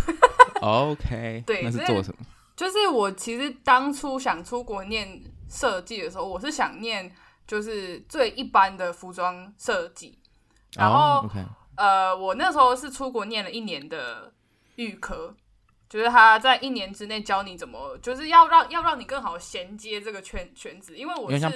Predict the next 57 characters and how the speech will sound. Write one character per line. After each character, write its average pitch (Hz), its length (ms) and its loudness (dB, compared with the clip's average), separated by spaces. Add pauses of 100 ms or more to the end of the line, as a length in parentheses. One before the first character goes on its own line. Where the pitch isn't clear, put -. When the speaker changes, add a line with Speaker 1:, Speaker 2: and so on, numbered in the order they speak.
(160)
Speaker 2:
preschool 110 600 -2
这 - 120 -12
样 95 160 -6
吗？ 90 220 -10 (880)
Speaker 1:
对， 214 100 -4
Speaker 2:
还 98 60 -6
是 110 60 -12
什 - 80 -14
么 - 80 -12
之 - 160 -16
类 87 80 -4
的？ 214 60 -2
Speaker 1:
有 254 80 0
一 381 40 -6
点 339 180 -2 (180)
类 254 200 -2
似， - 200 -12
Speaker 2:
OK。 175 60 -20
Speaker 1:
就 247 120 -12
是 359 160 -8
他 294 320 2
就 277 120 -14
是 277 80 -14
帮 247 300 -2
我， 240 200 -16
像 247 220 0 (120)
我， 151 200 -14
因 311 120 -6
为 339 40 -4
我 202 140 -6
是 226 100 -14
普 214 140 -20
通 175 240 -16
高 180 160 -6
中 170 280 -14
毕 185 160 -14
业 165 160 -12
的， - 100 -20 (560)
Speaker 2:
嗯 110 140 0
哼。 110 220 -4
Speaker 1:
就 254 160 2
我 190 240 -2
没 196 140 -6
有 269 140 0
什 269 140 -10
么 151 120 -14
太 220 200 -2
多 196 200 -8
跟 202 220 -12
设-， 208 340 -6
设 - 180 -6
计 208 80 -10
相 202 160 -12
关 185 140 -8
的 170 60 -14
背 - 320 -10
景， - 220 -20